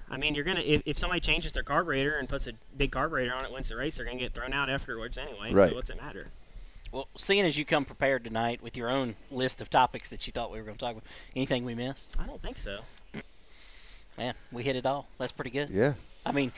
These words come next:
Speaker 2: I'm
Speaker 3: he had to
Speaker 2: glad you
Speaker 3: remind
Speaker 2: came.
Speaker 3: us of the spindles,
Speaker 2: I,
Speaker 3: but,
Speaker 2: I'm,
Speaker 3: you know.
Speaker 2: I'm glad you came.
Speaker 1: I've been, I've
Speaker 2: I, I
Speaker 1: been,
Speaker 2: think
Speaker 1: I,
Speaker 2: this is what we gotta
Speaker 1: I,
Speaker 2: do.
Speaker 1: I've been thinking on it a little bit.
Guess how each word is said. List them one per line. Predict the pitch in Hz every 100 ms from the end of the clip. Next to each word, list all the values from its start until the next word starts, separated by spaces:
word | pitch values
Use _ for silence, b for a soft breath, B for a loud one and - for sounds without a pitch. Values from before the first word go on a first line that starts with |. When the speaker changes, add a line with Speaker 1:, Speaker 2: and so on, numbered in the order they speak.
| B
Speaker 2:
I'm | 190
Speaker 3:
he |
had | 196
to | 160
Speaker 2:
glad |
you |
Speaker 3:
remind | 175 180 190
Speaker 2:
came. | 170
Speaker 3:
us | 170
of | 151
the |
spindles, | - 190 170 139 127
Speaker 2:
I, | 117
Speaker 3:
but, | -
Speaker 2:
I'm, | 127
Speaker 3:
you | 160
know. | 117
Speaker 2:
I'm |
glad | 113 117
you | 107
came. | -
Speaker 1:
I've | 233
been, | 320 233
I've | 180
Speaker 2:
I, | 202
I |
Speaker 1:
been, | -
Speaker 2:
think | 135
Speaker 1:
I, | 175
Speaker 2:
this | 190 -
is |
what | 120
we | 107
gotta | 107 107
Speaker 1:
I, | 254
Speaker 2:
do. | 107 98 -
Speaker 1:
I've | 214 247
been | 233
thinking | 190 139 135 131
on | 123
it | 120
a |
little | 113 117 110
bit. | 113 131